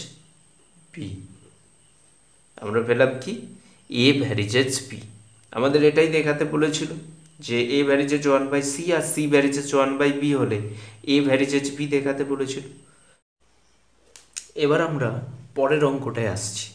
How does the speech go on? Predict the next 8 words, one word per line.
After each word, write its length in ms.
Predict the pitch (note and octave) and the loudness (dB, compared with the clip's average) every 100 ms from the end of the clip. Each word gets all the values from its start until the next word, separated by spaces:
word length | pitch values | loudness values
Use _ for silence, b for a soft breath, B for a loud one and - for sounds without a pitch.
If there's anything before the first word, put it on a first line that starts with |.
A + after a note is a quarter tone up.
| - _ - | -20 _ -2
পরেরটা 300 | C3 C#3+ F3+ F3+ | -2 0 -4 -6
কি 60 | F#3+ | -4
বলছে? 260 | F#3+ F#3+ - - - B B B B B E3 F3+ | -4 -4 -10 -14 -20 B B B B B -2 -2
X 220 | F#3 - - - - D#3 | -2 -6 -6 -10 -8 0
ওয়াইয়ের 320 | D3+ F3 F3 - | 2 2 0 -2
সঙ্গে 260 | F#3 F3+ F#3+ - | -2 -2 0 0
সরল 320 | C#3+ C#3 D#3+ D#3+ | 2 4 2 0
ভেদে 240 | E3+ F3 | -4 -4